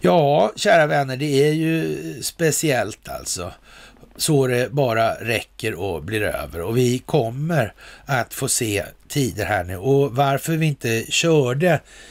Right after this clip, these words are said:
igår, det beror på att vi hinner inte liksom på det viset. Det blir för tajt alltså. Någon ska göra de här sammanställningarna och någon ska göra de här, ja, stolparna och så vidare. Och då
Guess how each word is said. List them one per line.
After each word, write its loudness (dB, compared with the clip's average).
igår, 0
det 0
beror 2
på -4
att -10
vi -4
hinner -2
inte -8
liksom -10
på -20
det -4
viset. -4
Det -4
blir 0
för -4
tajt -4
alltså. -18
Någon -4
ska -2
göra 0
de -2
här -2
sammanställningarna -6
och -6
någon -6
ska -4
göra 2
de 0
här, 0
ja, 0
stolparna -2
och -6
så -6
vidare. 0
Och -4
då 2